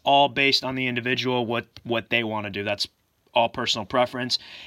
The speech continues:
If you're on a seven-day rotation, that's another day we're gonna, where we're gonna focus on movement-based or mobility circuits. Um, again, those exercises are all gonna be geared toward the athlete's body and their needs. Also, to go along with that,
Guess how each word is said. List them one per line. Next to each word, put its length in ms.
If 160
you're 100
on 80
a 80
seven-day 540
rotation, 800
that's 260
another 240
day 200
we're 180
gonna, 240
where 140
we're 120
gonna 140
focus 380
on 260
movement-based 840
or 140
mobility 420
circuits. 540
Um, 380
again, 280
those 260
exercises 640
are 60
all 100
gonna 180
be 140
geared 320
toward 480
the 140
athlete's 420
body 340
and 140
their 120
needs. 520
Also, 440
to 80
go 140
along 260
with 100
that, 320